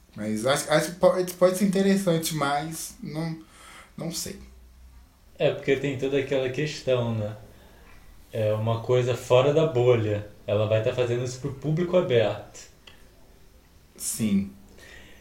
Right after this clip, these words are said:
Speaker 2: E assim, com esse roteiro, nós não sabemos muito o que pensar sobre a novela. Ela está naquela coisa meio oito ou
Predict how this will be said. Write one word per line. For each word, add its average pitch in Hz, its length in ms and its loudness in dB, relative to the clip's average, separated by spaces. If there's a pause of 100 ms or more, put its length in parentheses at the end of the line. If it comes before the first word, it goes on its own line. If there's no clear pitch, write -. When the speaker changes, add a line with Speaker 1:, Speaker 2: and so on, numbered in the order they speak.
(180)
Speaker 2:
E 202 100 2
assim, 196 460 4
com 180 160 4
esse 180 200 8
roteiro, 175 440 2
nós 160 200 6
não 160 140 0
sabemos 147 640 2
muito 151 300 0
o - 40 -12
que 147 140 -6
pensar 135 340 -4
sobre 123 280 -2
a 123 60 2
novela. 92 600 0 (300)
Ela 147 180 4
está 160 240 4
naquela 147 380 4
coisa 143 320 4
meio 147 300 4
oito 156 580 4
ou 156 440 0